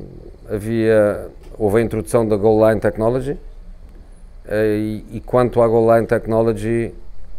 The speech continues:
eu sempre disse, fantástico, ah, e principalmente porque eu perdi uma, uma Champions League, eh, com um golo que a bola não tinha entrado.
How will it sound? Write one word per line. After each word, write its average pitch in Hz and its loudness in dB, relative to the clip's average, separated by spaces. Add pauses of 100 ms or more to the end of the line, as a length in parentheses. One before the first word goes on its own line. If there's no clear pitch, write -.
(680)
eu 110 -2
sempre 104 -2
disse, 104 -4 (1200)
fantástico, - -4 (460)
ah, 92 -2 (920)
e 107 -10
principalmente 110 2
porque - -6
eu 110 0
perdi 107 -2
uma, 104 0 (560)
uma 107 -2
Champions 101 -2
League, 101 -4 (520)
eh, 90 -10
com 107 2
um 101 0
golo 104 4
que - -2
a 104 4
bola 101 6
não 98 -2
tinha 101 -4
entrado. 92 -6